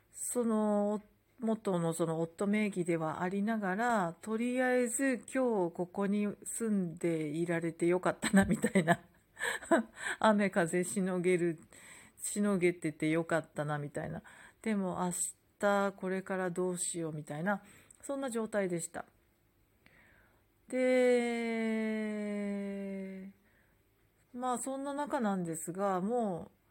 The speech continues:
う、まあ良くも悪くもだから、その、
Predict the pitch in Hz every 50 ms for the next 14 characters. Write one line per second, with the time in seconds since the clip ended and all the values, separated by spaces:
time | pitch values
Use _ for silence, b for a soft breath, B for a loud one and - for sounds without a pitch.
0 | b b b b b b b b 269 302 269 247 285 339 330 - 427 415 370 285
1 | 208 190 180 180 240 254 - - 262 208 175 175 160 202 220 214 - 185 165 175
2 | 185 180 170 151 - - B B B B B B B B B - - 233 226 233
3 | 226 220 220 214 214 208 208 208 214 208 202 196